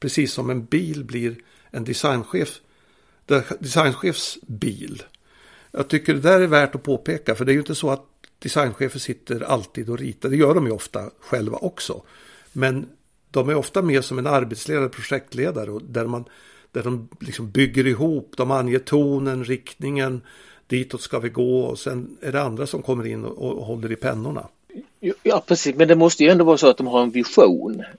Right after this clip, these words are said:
Speaker 2: en,
Speaker 1: Ja,
Speaker 2: en
Speaker 1: absolut.
Speaker 2: inriktning. Han måste ju
Speaker 1: Ja.
Speaker 2: någon, någonstans där i inledningen ha sagt att nu ska vi inte göra en lådbil utan nu ska vi göra en, en vacker bil. Eller någonting sånt måste han ju ha kommit med till sin, till sin grupp.
Speaker 1: Ja,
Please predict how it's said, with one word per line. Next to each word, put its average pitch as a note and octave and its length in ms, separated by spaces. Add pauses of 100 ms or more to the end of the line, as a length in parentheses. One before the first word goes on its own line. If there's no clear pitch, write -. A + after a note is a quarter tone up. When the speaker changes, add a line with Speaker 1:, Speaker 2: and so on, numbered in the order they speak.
Speaker 2:
en, B2 180
Speaker 1:
Ja, D3+ 200
Speaker 2:
en C3 140
Speaker 1:
absolut. D#3 300
Speaker 2:
inriktning. C#3 420 (180)
Han E3 180
måste F#3+ 240
ju D#3 60
Speaker 1:
Ja. D#3 40
Speaker 2:
någon, F3+ 240
någonstans C3+ 580
där C3 160
i A#2 80
inledningen G2+ 500
ha G2+ 100
sagt G#2 300
att F#2+ 120 (260)
nu C#3 160
ska A#2 220
vi A#2 220
inte C#3 440
göra G#2 360
en F#2+ 140
lådbil F#2 600
utan G#2 220
nu B2+ 140
ska B2+ 240
vi G2+ 120
göra G2 420
en, F2+ 340 (180)
en A2+ 140
vacker - 520
bil. - 340 (440)
Eller A#3 180
någonting C#3 400
sånt F#2 300
måste A#2 240
han F#2+ 120
ju F2+ 60
ha F2+ 120
kommit G2 340
med F2+ 120
till G2 100
sin, F2 260 (500)
till A2+ 100
sin A2 160
grupp. G2 340 (160)
Speaker 1:
Ja, B2+ 340